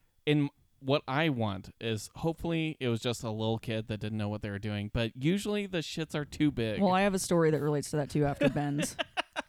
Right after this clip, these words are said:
Speaker 3: So, <laughs> I promise we'll get to the topic of
Speaker 2: Yes,
Speaker 3: today
Speaker 2: we will.
Speaker 3: after these
Speaker 2: <laughs>
Speaker 3: shit stories. <laughs>
Speaker 2: I
Speaker 1: But
Speaker 2: don't mind. I'm
Speaker 3: There's
Speaker 2: gonna,
Speaker 3: just a lot of bullshit out there
Speaker 2: I'm gonna
Speaker 3: <laughs> to
Speaker 2: at
Speaker 3: talk
Speaker 2: least
Speaker 3: about.
Speaker 2: start on editing tomorrow.
Speaker 3: Okay.
Speaker 2: 'Cause, since I
Speaker 3: Okay.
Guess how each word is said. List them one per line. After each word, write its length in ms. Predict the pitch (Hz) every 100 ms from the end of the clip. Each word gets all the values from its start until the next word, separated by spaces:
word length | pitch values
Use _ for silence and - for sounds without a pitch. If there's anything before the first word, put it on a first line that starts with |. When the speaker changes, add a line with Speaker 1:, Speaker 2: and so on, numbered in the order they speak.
| - - - - - -
Speaker 3:
So, 300 | - 120 127 123 -
<laughs> 180 | - -
I 60 | 139
promise 460 | - 151 156 -
we'll 80 | 135
get 140 | 131
to 60 | -
the 120 | 113
topic 340 | - 104 110 117
of 80 |
Speaker 2:
Yes, 140 | 185 107
Speaker 3:
today 140 | 113
Speaker 2:
we 60 | 196
will. 100 | 180
Speaker 3:
after 260 | 180 - -
these 200 | 302 -
Speaker 2:
<laughs> 80 | 285
Speaker 3:
shit 180 | 127
stories. 640 | 262 151 151 156 185 - -
<laughs> 40 |
Speaker 2:
I 80 | 247 - 277 - 294 - 302 - - - - - - -
Speaker 1:
But 0 |
Speaker 2:
don't 240 | 220 220 196
mind. 240 | 190 185
I'm 140 | 202
Speaker 3:
There's 80 | 226 254
Speaker 2:
gonna, 120 | 247
Speaker 3:
just 100 | 214
a 40 |
lot 140 | 170 190
of 60 |
bullshit 360 | 165 170 - 139
out 160 | 131 -
there 160 | 117
Speaker 2:
I'm 160 | 202 214
gonna 160 | 226 226
Speaker 3:
<laughs> 60 |
to 60 | 170
Speaker 2:
at 80 | 180
Speaker 3:
talk 60 |
Speaker 2:
least 260 | 185 190 180
Speaker 3:
about. 80 | 190
Speaker 2:
start 240 | 185 170
on 120 | 165
editing 360 | 151 156 147 143
tomorrow. 560 | - 147 147 143 139 175 220 - -
Speaker 3:
Okay. 220 | 113 98 - _ _ -
Speaker 2:
'Cause, 220 | - - -
since 240 | 147 147
I 60 |
Speaker 3:
Okay. 80 | 131